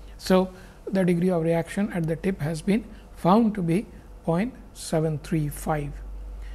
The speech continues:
So, the values obtained, uh, for the f-,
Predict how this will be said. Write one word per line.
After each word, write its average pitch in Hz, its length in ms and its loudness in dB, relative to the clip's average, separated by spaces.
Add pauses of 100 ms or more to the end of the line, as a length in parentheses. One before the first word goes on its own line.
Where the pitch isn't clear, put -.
(440)
So, 233 280 10
the 220 180 8
values 226 680 6
obtained, 233 600 4 (100)
uh, 185 280 4
for 208 300 4
the 202 100 6
f-, - 120 -2